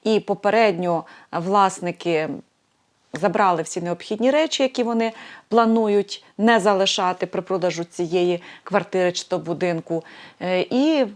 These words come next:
просто фізично їх там немає, немає особистих речей, немає особистих фото. Тобто вони попередньо все це забрали і вирішили, що вони виставляють цю нерухомість на продаж. Е,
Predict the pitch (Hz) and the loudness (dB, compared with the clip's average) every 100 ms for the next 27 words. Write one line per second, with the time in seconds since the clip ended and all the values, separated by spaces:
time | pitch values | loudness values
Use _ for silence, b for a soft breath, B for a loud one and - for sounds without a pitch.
0 | - - - - - 220 226 202 180 196 | -14 -18 -18 -18 -2 0 2 -2 -4 -4
1 | 170 233 262 202 180 170 175 185 190 214 | 0 0 0 -2 -2 -2 -4 -4 -2 0
2 | 233 339 320 208 190 185 180 180 170 180 | 2 2 0 -2 -2 -2 -4 -6 -6 -6
3 | 180 175 180 185 240 254 247 175 170 175 | -6 -6 -8 -4 0 0 0 -4 -4 -4
4 | 170 - 170 180 180 196 - 254 269 226 | -4 -6 -4 -4 -4 -8 -2 0 2 2
5 | 220 B B - 185 - 190 196 247 269 | 0 B B -10 -4 0 0 0 0 0
6 | - 175 190 220 175 151 196 196 170 156 | -2 -2 0 -2 -4 -8 -6 -6 -8 -8
7 | 165 196 214 285 294 B B - 165 170 | -2 0 4 2 2 B B -10 -6 2
8 | 226 240 185 160 - 160 156 170 226 233 | 4 4 0 -4 -6 -6 -8 -6 -6 -8
9 | B - 156 185 - 170 185 185 240 233 | B -8 -6 -2 -2 0 0 0 -2 -4
10 | B B - 190 190 175 165 196 180 175 | B B -4 -2 -2 -4 -4 -4 -4 -6
11 | 175 175 160 143 143 - B B B B | -8 -4 -2 0 -2 -4 B B B B
12 | 165 | -8